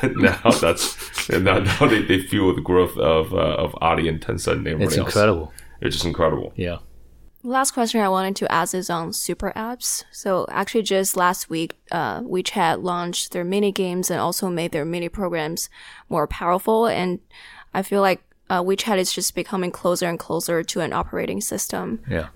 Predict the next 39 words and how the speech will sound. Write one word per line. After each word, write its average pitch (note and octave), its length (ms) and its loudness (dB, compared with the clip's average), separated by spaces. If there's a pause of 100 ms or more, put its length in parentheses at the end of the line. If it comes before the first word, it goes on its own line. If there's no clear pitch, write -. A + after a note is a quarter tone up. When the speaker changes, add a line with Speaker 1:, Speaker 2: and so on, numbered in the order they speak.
Speaker 3:
Uh, E3 220 -6
so - 160 -2
for F#3+ 160 2
Chinese G3+ 320 0
people, G3+ 240 0
it F3 80 2
doesn't F#3+ 240 0
really F3 220 -2
matter E3 320 -2
if F3 120 -8
you F3 100 -4
have E3+ 280 -4 (160)
iPhone F3+ 360 -8
or - 140 -6
Android. - 480 -6
If - 280 -14
you F#3 40 -2
have F3+ 120 -2
WeChat, - 560 -4
it's - 180 -6
the - 100 -10
same. - 360 -6 (420)
And, F#3 300 -4 (180)
um, G3 260 2
w-, G#3 220 4
but F#3+ 140 2
we've G3+ 180 2
seen - 300 -2
over G3 180 2
time F3+ 480 0
that, F3 300 2 (320)
and G3+ 160 4
with G3+ 140 4
Yahoo F#3+ 520 2
as D#3+ 220 0
well, E3+ 320 4
that F#3+ 180 2
vertically G3 520 0
integrated, F3+ 760 -2